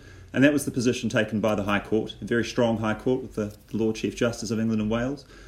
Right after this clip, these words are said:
And I think that judgment, um, should be upheld by the Supreme Court. And, I mean, to the extent there is an, uh, a lack of clarity, it's because of this litigation trying to introduce uncertainty. And I think, um, if the Supreme Court can uphold the, the High Court, it'll have done a,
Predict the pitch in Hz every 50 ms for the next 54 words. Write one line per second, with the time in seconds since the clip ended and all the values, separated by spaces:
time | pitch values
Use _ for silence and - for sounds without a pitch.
0 | - - - - 110 110 107 123 101 120 117 104 98 120 113 110 - 117 107 -
1 | 117 113 110 110 110 - - 123 101 113 110 107 107 - - 113 117 113 101 110
2 | 104 - - 113 101 - - 117 110 - - 135 127 - - - - - - -
3 | - - - 127 135 131 127 113 - - - - - - - 107 113 104 - -
4 | 117 110 - - - 147 127 104 107 123 123 101 - - - - - - - -
5 | - - 110 107 104 107 101 92 101 98 95 98 104 117 113 - - - - -
6 | 139 139 139 113 - - 95 95 - - - - - - - - 143 139 131 110
7 | 92 95 110 101 - - 107 95 95 98 107 101 98 - - 92 87 - - 110
8 | 104 104 98 - - 101 92 92 - 113 104 104 104 95 135 143 131 - - -
9 | - - - - - - - - - - - - 92 113 104 - - 107 101 101
10 | 90 - - - - - - - - - - - - 98 98 92 - 113 104 98
11 | - 107 98 92 95 101 - 90 - - 107 - - - 131 117 98 - 110 101
12 | - - 110 104 101 101 98 104 - - 110 - - 131 120 117 101 92 110 110
13 | 107 107 - 110 104 95 120 120 117 - 156 160 - - - - 107 101 104 101
14 | 101 - 110 101 98 101 95 95